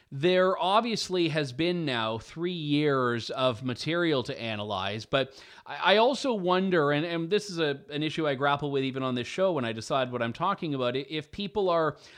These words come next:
are less willing or less, I mean, mentally capable of, of dwelling in this period. So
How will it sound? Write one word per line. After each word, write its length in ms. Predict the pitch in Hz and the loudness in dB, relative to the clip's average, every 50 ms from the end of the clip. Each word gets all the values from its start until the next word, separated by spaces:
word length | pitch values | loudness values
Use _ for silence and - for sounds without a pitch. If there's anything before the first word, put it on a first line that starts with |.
| - - - | -20 -10 0
are 180 | - 156 160 156 | 2 4 4 4
less 380 | 156 165 175 180 175 - - | 4 4 4 4 4 2 -2
willing 440 | 160 156 165 160 156 160 156 156 156 | 0 2 2 4 4 2 2 2 0
or 100 | 147 143 | 0 0
less, 600 | 139 147 147 147 143 - - - - - - 226 - _ _ _ _ _ - | 2 2 2 2 2 -2 -6 -10 -10 -12 -12 -14 -16 _ _ _ _ _ -10
I 60 | 143 | -6
mean, 300 | 147 147 143 135 131 123 - _ _ _ _ _ _ _ - | -2 -2 0 0 -2 -4 -8 _ _ _ _ _ _ _ -6
mentally 540 | 147 151 151 156 165 156 - 156 147 143 131 | -4 -2 0 0 0 -2 -4 -2 -2 -2 -2
capable 640 | 120 - - 156 147 143 147 156 135 139 135 135 | -2 -2 -2 0 0 0 -2 -2 -2 0 2 2
of, 100 | 135 127 | 2 0
of 220 | 127 131 131 123 113 | 0 -2 -4 -4 -4
dwelling 480 | 127 127 139 139 143 156 156 151 143 | -4 -2 0 0 2 0 0 0 0
in 100 | 131 123 | -2 -2
this 180 | 123 123 120 - | -2 -2 -4 -6
period. 520 | - - - 185 202 196 156 120 113 117 | -10 -10 -6 -4 -4 -2 -2 -4 -6 -4
So 200 | - 165 160 156 | -2 0 0 0